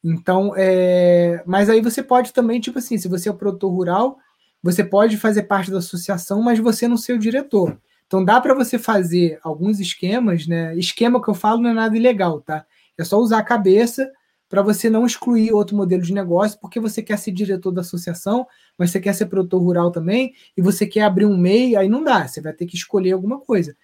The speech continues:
Mas se você tem um grupo de pessoas com você trabalhando, uma pessoa abre um mei no nome dela. Então, se você precisa vender uma geleia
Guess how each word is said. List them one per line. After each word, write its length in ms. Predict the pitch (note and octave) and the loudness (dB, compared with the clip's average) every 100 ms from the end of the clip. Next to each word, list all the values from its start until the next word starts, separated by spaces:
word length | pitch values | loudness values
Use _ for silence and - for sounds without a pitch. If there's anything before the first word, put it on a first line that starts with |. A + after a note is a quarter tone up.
| _ _ - | _ _ 0
Mas 220 | F#3 G#3 | 2 2
se 80 | A3 | 2
você 200 | A3+ A#3 | 2 2
tem 140 | A3+ | 2
um 160 | A3 F3+ | 2 2
grupo 300 | F#3+ C#4 - | 2 0 -2
de 100 | A#3+ | -2
pessoas 400 | A#3 G#3 G3 F3+ | -2 -2 -4 -4
com 160 | F#3 | -6
você 400 | E3 D#3 - A3+ | -6 -6 -2 0
trabalhando, 760 | G#3+ F3 E3 D3 F3 B3+ G3 C#3 _ _ _ _ | -2 -6 -6 -4 -2 -2 -2 -6 _ _ _ _
uma 220 | A3 C#4 D4 | 0 2 2
pessoa 400 | C4+ - C4 C#4+ | 0 2 4 6
abre 180 | C#4 | 4
um 60 | C4+ | 4
mei 240 | G#3+ A3+ | 4 4
no 120 | A#3 G#3 | 2 2
nome 220 | G#3 G#3+ | 2 0
dela. 340 | F3 G3 F3+ | 0 0 -2
Então, 200 | D#3 F3+ | -4 -8
se 100 | F3 | -8
você 180 | F#3+ G3 | -6 -6
precisa 400 | - G#3 - G#3 | -6 -8 -4 -4
vender 220 | G3+ F#3 | -2 -2
uma 160 | F3+ F#3 | -2 -2
geleia 680 | E3+ D#3 E3 F#3+ F3+ D3 | -2 -2 -2 0 0 -2